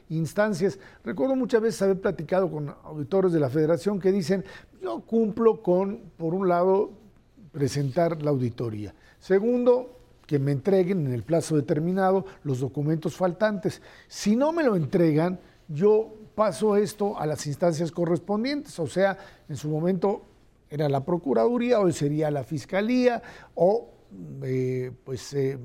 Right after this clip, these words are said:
eh, no sé, lo que atañe directamente a, eh, servidores públicos o a responsabilidad de servidores públicos.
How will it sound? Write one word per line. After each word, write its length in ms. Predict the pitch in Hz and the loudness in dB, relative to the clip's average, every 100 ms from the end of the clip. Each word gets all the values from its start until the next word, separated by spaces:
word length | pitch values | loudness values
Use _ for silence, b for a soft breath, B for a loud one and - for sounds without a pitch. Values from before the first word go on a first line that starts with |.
| 123 123 123 | -16 -18 -18
eh, 280 | 117 123 120 135 135 | -16 -16 -18 -20 -18
no 100 | 147 | -8
sé, 380 | 160 160 151 | 0 2 2
lo 320 | 123 117 117 104 | 0 -4 -6 -4
que 280 | 139 123 | 0 0
atañe 400 | 120 110 165 165 | 0 -2 -2 0
directamente 640 | 151 147 143 147 151 143 147 | 2 0 -2 -4 -4 -2 -2
a, 220 | 117 117 B B B - | -2 -4 B B B -12
eh, 280 | 135 120 117 | -6 -4 -4
servidores 580 | 110 143 131 139 139 131 | -4 -2 0 2 0 -2
públicos 760 | - 202 185 170 151 - 151 127 | 0 2 4 2 0 0 0 0
o 60 | |
a 20 | 117 | -4
responsabilidad 840 | 120 - 123 120 127 123 135 143 | -4 -6 -10 -8 -6 -4 0 0
de 40 | |
servidores 460 | 131 131 127 131 123 | -2 -6 -8 -10 -12
públicos. 440 | - 127 120 - | -14 -14 -14 -16